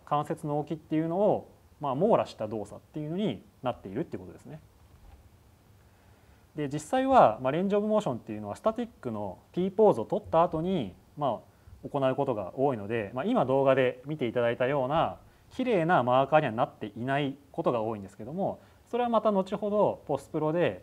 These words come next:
マーカーをつけた状態で、えっと、進めていくっていうことに関して一つご注意ください。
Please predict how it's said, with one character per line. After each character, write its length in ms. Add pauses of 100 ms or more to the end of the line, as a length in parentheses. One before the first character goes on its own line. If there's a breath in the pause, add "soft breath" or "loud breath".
マ 160
ー 60
カ 100
ー 40
を 60
つ 120
け 80
た 100
状 200
態 260
で、 240 (420 soft breath)
え 60
っ 20
と、 100
進 200
め 80
て 80
い 60
く 120
っ 20
て 220
い 80
う 100
こ 120
と 80
に 80
関 180
し 60
て 300 (100)
一 100
つ 100
ご 120
注 120
意 60
く 80
だ 80
さ 120
い。 20